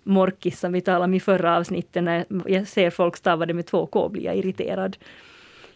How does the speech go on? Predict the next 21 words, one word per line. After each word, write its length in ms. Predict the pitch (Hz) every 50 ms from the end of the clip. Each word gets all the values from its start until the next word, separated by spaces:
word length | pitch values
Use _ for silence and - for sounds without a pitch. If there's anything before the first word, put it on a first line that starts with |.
| _ _ _ _ -
För 160 | - 196 185
att 120 | 185 180
det 100 | - 180
är 80 | 175 170
en 120 | 170 185 - -
osvensk 520 | 202 185 180 - - 175 175 170 - -
stavning 440 | - - 190 175 156 165 170 175 175
på 120 | - 185
ett 160 | 170 160 - - _ _ _ _ -
ord 260 | 208 180 175 170 170
med 160 | 175 175 170
alldeles 340 | 170 175 170 175 190 - -
svenskt 540 | - 185 180 180 165 - - - - - - -
ursprung 520 | 220 208 190 185 - - - - 180 190 185
som 160 | - 180 180
sen 240 | - 185 175 185 196 254 247
visserligen 560 | 190 185 - - 180 185 180 175 185 190 196
används 320 | 196 190 185 190 196 -
också 220 | 196 196 196 - 196
av 40 |
finskspråkiga. 600 | 190 - 208 202 202 - - 185 185 - 190 196